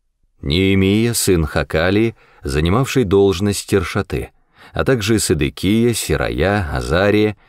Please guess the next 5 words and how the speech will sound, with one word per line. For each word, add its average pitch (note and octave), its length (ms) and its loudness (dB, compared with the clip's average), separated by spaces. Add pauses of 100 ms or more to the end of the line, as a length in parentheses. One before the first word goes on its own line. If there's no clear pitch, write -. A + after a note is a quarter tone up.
(220)
Иеремия, G#2 720 2
Пашхур, F#2 580 -2
Амария, F2 580 0
Малкия, G2+ 640 0
Хаттуш, - 800 -4